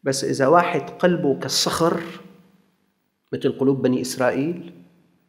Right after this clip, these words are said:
لو أنزلت عليها الماء بينكب، لو حطيت عليه البذار ما بينبت، لو وضعت أحسن المزروعات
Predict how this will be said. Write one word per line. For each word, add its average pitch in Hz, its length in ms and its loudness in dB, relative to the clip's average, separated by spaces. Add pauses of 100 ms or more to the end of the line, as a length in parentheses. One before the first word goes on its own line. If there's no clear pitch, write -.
(500)
لو 180 240 8
أنزلت 156 460 6
عليها 135 420 0
الماء 147 540 2 (1000)
بينكب، 131 360 -4 (500)
لو 185 140 2
حطيت 156 420 0
عليه 131 220 2
البذار 135 540 0 (260)
ما 135 120 0
بينبت، 113 640 -4 (460)
لو 175 260 4
وضعت 175 360 2
أحسن - 360 -2
المزروعات 139 800 2